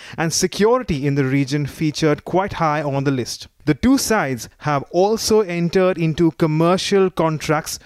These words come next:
which includes the world's largest oil producer, Saudi Aramco, entering into talks with Reliance Industries and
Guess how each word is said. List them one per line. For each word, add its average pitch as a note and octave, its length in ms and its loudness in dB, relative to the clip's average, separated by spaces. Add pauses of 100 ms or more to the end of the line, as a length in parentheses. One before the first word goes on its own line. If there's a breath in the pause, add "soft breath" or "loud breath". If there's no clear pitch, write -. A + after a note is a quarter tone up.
which F#3 240 -2
includes F#3 580 0
the D#3+ 100 4
world's D3 520 2
largest D#3 580 0 (100)
oil D#3+ 200 2
producer, D3 560 0 (240 loud breath)
Saudi D#3 400 0
Aramco, E3 680 2 (140)
entering F#3+ 520 0
into D3+ 180 0
talks - 400 -2
with C#3+ 200 0 (280 loud breath)
Reliance D#3 460 2
Industries D#3+ 600 0 (300 loud breath)
and F3+ 320 -2